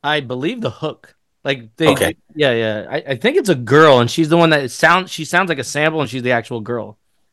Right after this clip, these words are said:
Speaker 2: Oh, that's fucking crazy! I
Speaker 1: Yeah.
Speaker 2: did not know that. All right, so look, and then you got that right there. You got four. You got four cheat codes.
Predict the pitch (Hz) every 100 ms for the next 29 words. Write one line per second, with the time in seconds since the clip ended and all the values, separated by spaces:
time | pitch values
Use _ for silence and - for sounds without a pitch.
0 | _ _ - 123 - 123 - - 110 87
1 | 80 - - 117 113 110 101 90 - 131
2 | 113 - 139 139 - 101 107 110 107 113
3 | 113 107 - 120 107 - _ 120 - _
4 | _ _ _ _ _ _ _ _ 120 127
5 | 123 127 139 139 131 123 - 143 139 139
6 | 143 117 85 -